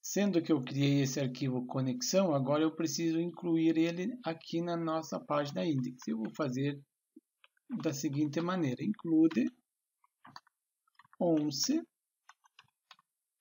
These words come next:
e agora o nome do arquivo. O arquivo se chama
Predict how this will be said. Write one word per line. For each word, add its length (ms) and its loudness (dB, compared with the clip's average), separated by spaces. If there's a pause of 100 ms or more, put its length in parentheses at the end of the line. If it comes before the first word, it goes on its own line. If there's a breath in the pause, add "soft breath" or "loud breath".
(240)
e 40 -2
agora 380 4
o 60 2
nome 340 2
do 340 2
arquivo. 680 -2
O 40 -2
arquivo 500 -4
se 200 -6
chama 420 -4